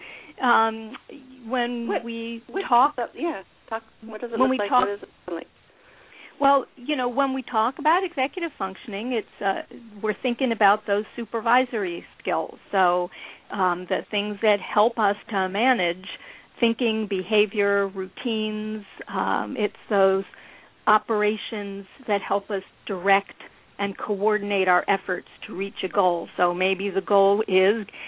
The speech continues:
Speaker 1: getting all your stuff to school in the morning.
Speaker 2: Mm-hmm.
Speaker 1: And, uh, a more complex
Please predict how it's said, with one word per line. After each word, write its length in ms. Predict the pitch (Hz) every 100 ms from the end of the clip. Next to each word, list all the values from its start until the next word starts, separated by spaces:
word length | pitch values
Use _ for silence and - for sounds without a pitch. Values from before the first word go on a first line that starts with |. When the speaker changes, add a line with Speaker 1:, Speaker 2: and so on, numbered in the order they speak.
| - -
Speaker 1:
getting 220 | 202 220
all 180 | 208 202
your 140 | 196 196 - -
stuff 240 | - 208 202 - _ _ _ -
to 60 | 202 -
school 480 | 320 226 - - -
in 200 | 196 185
the 60 |
morning. 540 | 180 180 175 190 302 277
Speaker 2:
Mm-hmm. 300 | 190 190 175 - _ _ _ - - _ -
Speaker 1:
And, 640 | 214 202 196 196 196 185 - -
uh, 680 | 214 185 190 208 - - - - - _ _ - -
a 80 | 214 -
more 260 | 208 220 196
complex 680 | - 269 208 214 - 233 247